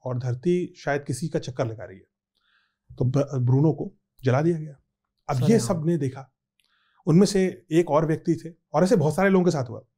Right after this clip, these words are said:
Speaker 1: उनमें से एक व्यक्ति बहुत ही फेमस एस्ट्रोनॉमर थे,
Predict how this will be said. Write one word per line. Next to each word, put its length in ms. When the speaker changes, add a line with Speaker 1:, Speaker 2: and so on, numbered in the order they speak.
Speaker 1:
उनमें 160
से 120
एक 100
व्यक्ति 220
बहुत 300
ही 60
फेमस 720
एस्ट्रोनॉमर 500
थे, 120